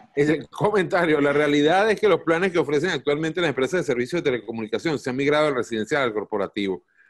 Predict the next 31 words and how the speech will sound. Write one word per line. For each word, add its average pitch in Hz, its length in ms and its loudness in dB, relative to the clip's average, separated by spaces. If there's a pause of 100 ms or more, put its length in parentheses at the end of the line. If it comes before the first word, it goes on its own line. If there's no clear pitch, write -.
(260)
Si 123 120 -8
quieres 131 240 2
activar 147 280 2
un 156 80 -2
nuevo 160 160 -2
servicio 135 320 -2
en 147 80 -10
tu 139 100 0
hogar, 147 220 0
debes 143 220 0
comprarlo 123 520 -2
como 131 160 -8
si 104 80 -14
fuera 113 200 -6
una 139 80 -4
empresa 170 340 -2
y - 20 0
los 147 80 -2
costos 127 280 -6
son 139 140 -6
mucho 127 220 -6
más 135 160 -2
elevados, 113 460 0
más 107 140 -10
costosos 139 420 -8
que 143 80 -4
el 135 60 -6
promedio 110 300 -6
en 127 60 -6
otros 135 220 -10
países. 110 480 -4